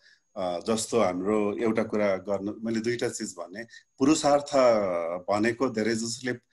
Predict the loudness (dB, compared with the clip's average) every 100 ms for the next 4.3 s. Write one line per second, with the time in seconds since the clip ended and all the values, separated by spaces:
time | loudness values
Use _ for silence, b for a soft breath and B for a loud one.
0 | b b -4 -2 0 -2 -6 -14 _ _
1 | _ -10 -8 -8 -8 -4 0 2 2 0
2 | -2 -2 -2 -2 -2 -4 -4 2 2 2
3 | -2 -6 -8 -6 -4 -4 0 0 0 -2
4 | -2 -4